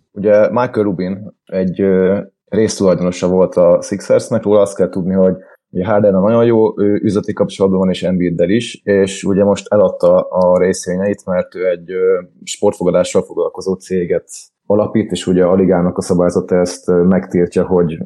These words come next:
legyen egy sportfogadással foglalkozó céged, és mellett tulajdonos is legyen a csapatba.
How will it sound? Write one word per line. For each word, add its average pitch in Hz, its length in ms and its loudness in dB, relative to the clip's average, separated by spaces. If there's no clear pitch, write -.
legyen 92 180 2
egy 90 60 2
sportfogadással 98 840 0
foglalkozó 92 360 0
céged, 92 320 0
és 92 220 0
mellett 87 220 0
tulajdonos 87 500 0
is 87 140 -8
legyen 90 180 2
a 85 80 2
csapatba. 127 520 0